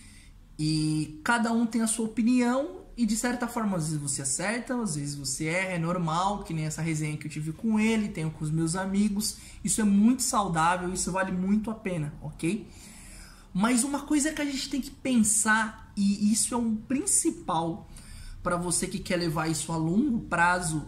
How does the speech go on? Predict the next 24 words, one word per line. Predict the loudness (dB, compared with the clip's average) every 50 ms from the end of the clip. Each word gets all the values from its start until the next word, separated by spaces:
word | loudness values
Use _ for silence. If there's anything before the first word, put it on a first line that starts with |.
| -10 -14 -16 -16 -18 -12 -4
é | -2 0
o | 0 0 -2
quê? | -4 -4 -4 -4 -4 -4 -8 -12 -16 -18 -20 -20 -20 -20 -20 -20 -20 -20 -20 -20 -18
Que | -4 0 0 0 0 0
a | 0 2
sua | 4 4 4 2 0 -2 -4 -4 -4 -4
opinião, | -4 -4 -4 -4 -4 -2 0 2 4 4 4 4 4 2 0 -4 -6 -6 -8 -10 -16 -20 -8 -4
o |
seu | -2 0 0 0 0 -2 -2 -2
achismo | -2 -2 -2 -2 0 0 0 0 4 4 4 4 4 2 2 0 0 -2 -4 -8 -12 -16 -18 -20 -20 -20 -20 -20 -20 -20 -6 0
quanto | 2 2 4 2 2 0 -4 -2
a | 0 0 2
uma | 2 2 0 0
partida | 0 0 0 0 0 -4 -2 0 0 0 0 -2 -4 -6 -8 -14 -18 -20 -20 -20 -10 -4
não | -2 0 0
significa | 0 0 0 0 0 0 0 -2 -4 -4 -2 0 0
nada | 0 0 0 0 -2 -2 -2 -4 -6 -6 -8 -12 -16 -18 -18 -18 -18 -16 -8
se | -6 -2 0 0
você | 2 2 2 2 2
não | 4 4 2 2
souber | 2 0 0 0 0 0 0 0 0 0 -2 -4 -6 -12 -16 -18 -18 -8 -4
precificar | -2 0 2 2 2 0 -2 -2 -4 -6 -6 -6 -6 -6 -4 -4
isso, | -4 -4 -4 -6 -6 -8 -10 -16 -20 -20 -20 -16
certo? | -16 -12 -8 -8 -8 -8 -10 -14 -20